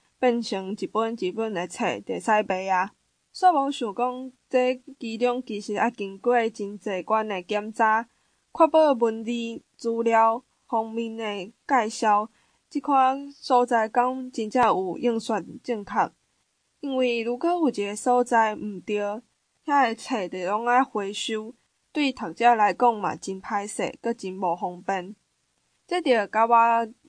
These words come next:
前几礼拜介绍的《我的事说来话长》有关。迄时阵就讲过，工课本身就是为着要维持这个社会的运作，要互人活伫咧这个社会会当方便。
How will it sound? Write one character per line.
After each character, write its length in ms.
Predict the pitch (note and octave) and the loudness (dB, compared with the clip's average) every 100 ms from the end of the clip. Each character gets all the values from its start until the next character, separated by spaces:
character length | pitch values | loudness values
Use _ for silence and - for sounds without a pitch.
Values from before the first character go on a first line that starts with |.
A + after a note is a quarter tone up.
| _ _ | _ _
前 260 | - G#3+ G#3 | -6 -6 -4
几 200 | A#3 A3+ | -4 -2
礼 180 | B3 B3+ | 0 0
拜 340 | A#3+ F#3 F3+ | 0 0 -4
介 400 | - - A#3+ A3+ | -12 -2 0 0
绍 240 | - G#3 | -2 -4
的 180 | F#3+ F#3+ F3+ | -4 -8 -10
《我 160 | F#3 | -10
的 140 | F3 F3+ | -8 -8
事 260 | - B3 | -4 -4
说 220 | A3 A#3 A3+ | -4 -4 2
来 220 | G3+ G#3 | 2 2
话 200 | A#3 G#3 | 2 2
长》 320 | - F#3+ F3+ - | -2 -10 -10 -16
有 140 | F#3+ | -16
关。 440 | - G3+ G#3 G3+ A#3 _ _ _ _ _ - | -6 2 2 0 -16 _ _ _ _ _ -6
迄 140 | F4 E4+ | -4 -2
时 100 | B3+ | 0
阵 240 | B3 A#3+ | 0 0
就 140 | G#3 E3 | -4 -2
讲 240 | A3 A3 | -2 -2
过， 120 | A3+ A3 A3+ - _ | -4 -6 -8 -14 _
工 180 | - A3 | -8 -6
课 160 | A#3+ A3 | -2 -2
本 200 | C4 C4+ | 0 -2
身 260 | C#4+ C#4 C#4 | -2 -4 -2
就 140 | F#3+ | -4
是 180 | E3+ F3 | -4 -10
为 220 | F3+ F3 | -8 -8
着 180 | F3+ E3 | -6 -4
要 220 | G3 A3+ | -4 -4
维 160 | G#3 G3 | -6 -10
持 280 | - G3 F3+ | -10 -10 -8
这 160 | A3 | -8
个 60 | G3+ | -8
社 300 | - G3+ F3+ | -4 -2 -2
会 240 | F#3+ F3+ | -2 -6
的 120 | D3+ - | -8 -8
运 240 | A3 G3 | -8 -8
作， 260 | - G3 - _ _ _ _ _ - | -6 -8 -8 _ _ _ _ _ -2
要 180 | - | 0
互 140 | G3 G3 | 2 2
人 400 | F#3 G3 G3 E3+ | 0 -4 -6 0
活 80 | F#3+ F3+ | 0 0
伫 20 | |
咧 240 | F#3+ G3 | -2 -8
这 220 | G#3+ B3+ | -2 -2
个 60 | G3+ | -2
社 280 | - G3 F#3 | -4 -4 -4
会 300 | - G#3 G3+ - | -4 -4 -4 -6
会 100 | F3+ | 0
当 220 | G3+ A3+ | 0 -2
方 300 | - F#3+ F#3 | -6 -8 -4
便。 300 | G3 F#3+ | -6 -6